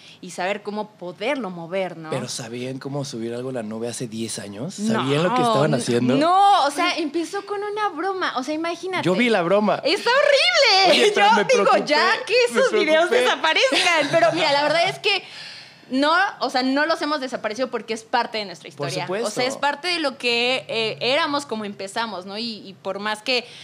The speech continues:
Speaker 1: eh, pues, te vas profesionalizando, vas como explorando otros caminos, la verdad es que siempre es importante saber dónde empezaste, ¿no? O sea, qué es esa, fue esa
Speaker 2: Claro.
Speaker 1: raíz.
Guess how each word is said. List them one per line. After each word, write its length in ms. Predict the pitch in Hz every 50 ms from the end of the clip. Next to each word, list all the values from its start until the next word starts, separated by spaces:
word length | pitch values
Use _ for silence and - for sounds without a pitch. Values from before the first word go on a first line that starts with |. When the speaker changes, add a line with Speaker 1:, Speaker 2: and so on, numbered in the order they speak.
| - - - - _
Speaker 1:
eh, 300 | 202 208 202 196 196 196
pues, 160 | - 202 196
te 100 | - 202
vas 160 | 202 208 202 202
profesionalizando, 1120 | - 214 208 202 185 - 185 185 175 180 180 - - - 226 233 247 254 247 240 220 208
vas 240 | 208 208 214 214 -
como 360 | - - 214 208 202 196 190
explorando 500 | 190 185 - - 202 196 196 196 202 214
otros 240 | 208 220 214 - -
caminos, 500 | - 190 185 202 208 208 214 220 247 262
la 100 | 247 196
verdad 300 | 190 190 190 196 202 196
es 160 | 202 202 -
que 360 | - 220 226 214 208 196 185 -
siempre 440 | - - - 240 226 220 220 226
es 80 | 214 -
importante 540 | 208 196 196 190 190 - 202 196 190 208 208
saber 380 | 202 196 180 180 190 185 175 - _ _ -
dónde 220 | 185 202 196 196
empezaste, 500 | 185 185 - 165 165 - 175 175 - -
¿no? 220 | 160 170 175 190 202 _ _ _ _ -
O 40 |
sea, 220 | - - 190 185 - - _ _ - _ _
qué 120 | - 208 202
es 120 | 202 -
esa, 220 | 196 185 - 175
fue 240 | 170 - - 220 220
esa 100 | 208 240
Speaker 2:
Claro. 160 | 214 196 185
Speaker 1:
raíz. 280 | 175 175 175 180 185 -